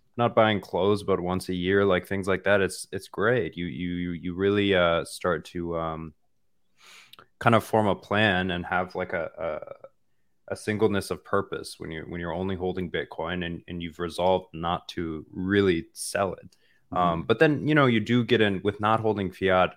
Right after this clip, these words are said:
Speaker 1: and living still kind of in a pretty fiat dom-, denominated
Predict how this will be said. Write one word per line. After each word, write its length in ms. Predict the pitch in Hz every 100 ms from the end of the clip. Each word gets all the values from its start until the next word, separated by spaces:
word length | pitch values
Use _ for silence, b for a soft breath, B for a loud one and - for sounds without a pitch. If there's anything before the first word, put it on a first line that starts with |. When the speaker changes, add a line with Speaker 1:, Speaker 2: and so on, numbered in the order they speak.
| _ -
Speaker 1:
and 200 | 87 85
living 320 | 92 90 87
still 280 | - - 87
kind 180 | 87 87
of 60 | 82
in 80 |
a 60 | 80
pretty 280 | - 90 85
fiat 360 | - 87 87 - _
dom-, 260 | - 80 78 _
denominated 480 | 80 85 85 80